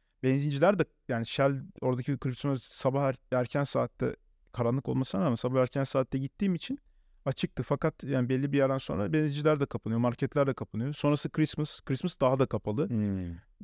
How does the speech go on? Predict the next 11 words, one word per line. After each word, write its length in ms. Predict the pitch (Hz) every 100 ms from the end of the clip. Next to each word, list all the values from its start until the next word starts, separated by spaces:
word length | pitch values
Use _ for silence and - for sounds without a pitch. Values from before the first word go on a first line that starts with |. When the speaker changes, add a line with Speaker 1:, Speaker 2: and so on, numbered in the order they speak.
| -
Speaker 1:
Christmas'ın 440 | 151 - 156 170
sonrasında 720 | - 156 156 - 156 170 160 -
işte 220 | - - 135
hediyelerin 440 | 127 139 135 151
açıldığı, 500 | 139 - 135 147 143 -
e, 240 | 120 113 110
kutu 320 | _ - 156 147
günü, 340 | 123 120 117
Boxing 460 | 123 - - 117 -
Day 180 | 104
var. 180 | 113 160